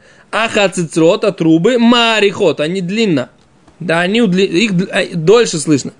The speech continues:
Шемицва таем бехацуцрот, поскольку заповедь в тайне йод трубить, как в трубы. Окей? Шаве хайовель ле Рош Хашана.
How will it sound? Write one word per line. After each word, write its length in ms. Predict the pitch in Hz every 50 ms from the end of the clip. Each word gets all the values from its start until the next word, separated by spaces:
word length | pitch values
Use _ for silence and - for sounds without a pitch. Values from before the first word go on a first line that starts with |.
| _ - - - -
Шемицва 600 | - - - 151 143 143 131 - - 143 143 147 156
таем 640 | - - 170 185 202 214 254 320 359 381 349 294
бехацуцрот, 2000 | 285 320 - - 262 269 196 - 247 226 - - 196 196 196 190 185 185 180 170 170 165 165 160 156 151 147 143 143 139 139 135 135 135 131 131 127 127 - -
поскольку 680 | - 147 143 139 - - 202 220 233 233 220 - 202
заповедь 560 | 170 151 165 196 208 208 185 175 160 151 139 -
в 80 | -
тайне 400 | - - 160 151 147 147 147 143 135
йод 240 | 135 139 208 -
трубить, 480 | - - 170 160 147 165 196 233 - - 240 208 -
как 440 | - 185 180 190 214 269 294 - - _ _ _ _ _ _ _ _ _ _
в 60 | -
трубы. 480 | - 269 285 302 262 180 165 139 - - _ _ _ _ _ _ _ _ _ _ _ _ _ _ _ _ _ _ _ _ _ _ _ -
Окей? 420 | 165 147 143 175 175 208 247 - - _ _ _ _ _ _ _ _ _
Шаве 680 | - - - 151 143 143 143 143 165 185 226 262 240
хайовель 680 | 196 190 185 170 156 147 139 131 135 139 143 165 196 185
ле 100 | 165 143
Рош 200 | 135 147 165 -
Хашана. 460 | 170 - - 135 120 113 113 -